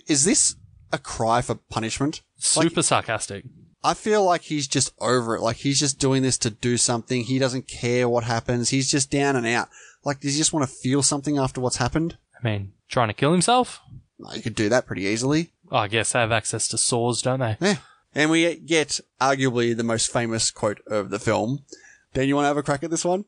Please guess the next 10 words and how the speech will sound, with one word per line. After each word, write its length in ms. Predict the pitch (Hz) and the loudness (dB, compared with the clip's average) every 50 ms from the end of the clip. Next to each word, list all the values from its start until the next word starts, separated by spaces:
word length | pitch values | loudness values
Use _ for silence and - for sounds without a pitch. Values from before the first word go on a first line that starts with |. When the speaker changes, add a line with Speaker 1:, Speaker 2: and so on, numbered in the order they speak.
| - | -4
Speaker 2:
All 80 | - 117 110 | -2 0 2
right, 60 | 110 117 | 2 2
I'll 100 | 123 131 127 | 2 2 2
have 20 | 117 | 2
a 20 | 113 117 107 92 - - _ _ _ _ _ - | 0 0 0 -2 -4 -12 _ _ _ _ _ -2
go. 400 | 214 254 233 220 262 240 165 117 _ | 0 0 2 0 0 -2 -4 -8 _
<clears throat> 440 | _ _ _ _ - - - - - | _ _ _ _ -18 -16 -12 -4 0
What 300 | 208 226 262 277 262 - _ _ _ _ - - | 2 4 4 4 2 0 _ _ _ _ -4 0
we've 300 | 196 190 185 180 143 - - 175 160 - - 139 113 - | 2 4 4 4 2 0 -2 -2 -2 -2 -4 -16 -10 -2
got 340 | - 196 202 226 233 190 | 0 2 2 2 2 0